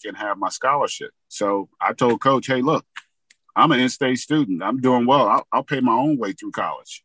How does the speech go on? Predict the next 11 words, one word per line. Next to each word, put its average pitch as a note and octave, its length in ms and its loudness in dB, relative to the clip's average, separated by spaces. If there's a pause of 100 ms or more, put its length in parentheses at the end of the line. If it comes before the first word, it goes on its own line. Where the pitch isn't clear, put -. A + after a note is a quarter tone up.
(160)
Uh, A2+ 380 4 (120)
and G#2+ 320 2
why G#2+ 80 4
don't B2 160 4
you C3+ 60 0
give A#2+ 180 2
that B2+ 160 4
scholarship A#2 560 0
to A#2 140 0
another B2+ 260 0
guy?" F2+ 240 -8